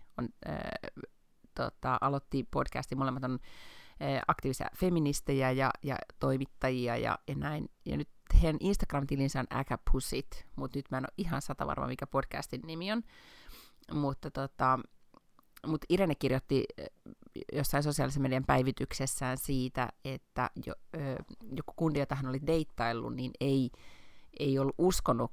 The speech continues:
kun hän oli joskus tästä aiheesta puhunut, että häntä pelottaa kulkea kadulla. Ja että, et ei kai nyt kaikki pelota, että miksi, miksi sua, niinku, pelottaa. Ja sit Irene oli ajatellut, että no ehkä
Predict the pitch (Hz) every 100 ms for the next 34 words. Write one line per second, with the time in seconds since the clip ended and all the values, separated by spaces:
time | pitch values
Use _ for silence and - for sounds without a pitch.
0 | - - 120 - - 123 127 120 120 -
1 | 127 139 - 131 123 120 - - 127 127
2 | 95 - - 127 - 123 - - 113 120
3 | 120 - - - 123 85 - 127 - -
4 | - - 117 110 - 113 - 131 - -
5 | - 117 113 - 107 - 107 104 135 -
6 | - 120 117 - - 120 - - 117 -
7 | 135 - - 160 - - 123 113 - -
8 | 117 120 - - 151 165 - - - -
9 | 151 139 - 131 131 131 - 151 139 127
10 | 123 127 - - 127 - 117 - 127